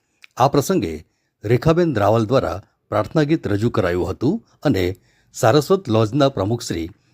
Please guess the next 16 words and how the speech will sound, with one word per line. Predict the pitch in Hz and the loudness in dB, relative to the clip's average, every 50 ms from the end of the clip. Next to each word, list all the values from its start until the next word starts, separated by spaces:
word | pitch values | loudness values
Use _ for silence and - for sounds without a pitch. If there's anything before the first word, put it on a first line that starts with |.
| - - 107 | -14 -6 -2
ડૉક્ટર | 113 113 117 - 123 113 | -2 -2 0 -2 -4 -2
ગુલાબચંદ | 87 107 120 139 147 139 - 180 180 170 | 2 4 4 4 4 2 -2 -6 -4 -4
પટેલ | - 110 95 107 104 101 | -4 -6 -4 -4 -4 -2
દ્વારા | 107 127 110 80 80 80 87 _ _ _ _ _ - 104 | 0 -2 -2 -2 -4 -12 -12 _ _ _ _ _ -8 -2
રોહિત | 110 113 123 175 190 190 - | 0 4 4 4 2 2 0
લોજ | 160 113 90 87 92 - - _ _ - - | 0 0 0 0 -2 -8 -12 _ _ -14 -6
અમદાવાદના | - 117 127 127 151 147 147 147 139 151 156 | -4 -2 0 2 4 4 2 2 0 -2 -4
સભ્ય | 143 - 92 87 90 107 123 | -4 -4 -6 -4 0 0 0
શ્રી | 113 - - 90 82 95 110 - _ _ _ _ _ _ - | 0 0 -6 -8 -8 -8 -8 -10 _ _ _ _ _ _ 0
કે | 131 123 | 0 0
ટી | - 180 165 | 2 2 2
વાઘેલાને | 120 104 104 107 135 143 127 98 92 92 98 120 - _ _ _ _ _ - | 2 2 2 2 4 4 2 2 0 -2 -6 -8 -8 _ _ _ _ _ -2
આવકારવામાં | 117 117 113 - 151 151 143 151 156 165 170 139 90 | 0 0 0 2 0 2 2 2 0 0 0 0 0
આવ્યા | 87 95 95 - | -2 -2 -4 -4
હતા | 113 107 - 85 78 - - - _ _ _ _ _ - | -4 -4 -4 -6 -8 -8 -10 -16 _ _ _ _ _ -2
અને | 151 156 120 87 78 76 - | 0 0 0 0 -4 -8 -14